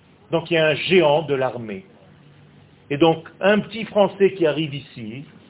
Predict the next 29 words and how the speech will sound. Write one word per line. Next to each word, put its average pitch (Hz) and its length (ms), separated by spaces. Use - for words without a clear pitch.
il 151 100
se 165 140
dit, 143 180
mais 147 120
attends, 147 380
ces 143 140
trois 165 340
géants, 143 300
ils 139 100
vont 117 120
me 123 140
manger. 285 600
Il 320 120
me 220 60
restera 202 440
plus 330 140
rien. 440 440
Entre 294 400
l'armée, 269 640
l'économie 285 1000
et 269 80
le 247 140
social, 311 640
mais 220 120
qu'est-ce 440 180
que 453 100
je - 120
fais 370 160
ici ? - 380